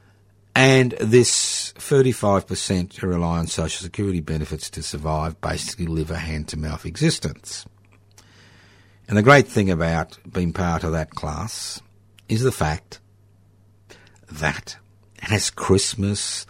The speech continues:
rocks up, the philanthropic industry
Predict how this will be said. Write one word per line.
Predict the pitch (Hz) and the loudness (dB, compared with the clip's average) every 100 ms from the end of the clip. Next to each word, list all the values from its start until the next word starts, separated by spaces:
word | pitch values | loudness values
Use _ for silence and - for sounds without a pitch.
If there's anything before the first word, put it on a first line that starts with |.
| - - - - | -20 -20 -20 -2
rocks | 92 95 - - | 2 2 2 2
up, | 80 - - - _ _ _ _ - - - | 2 0 -8 -20 _ _ _ _ -20 -20 -8
the | 87 | -6
philanthropic | - 131 131 131 - 113 104 120 - - - _ _ | 4 6 6 4 0 0 0 -2 -6 -12 -20 _ _
industry | 104 95 85 80 - - 78 78 | 0 0 0 -4 -6 -6 -6 -6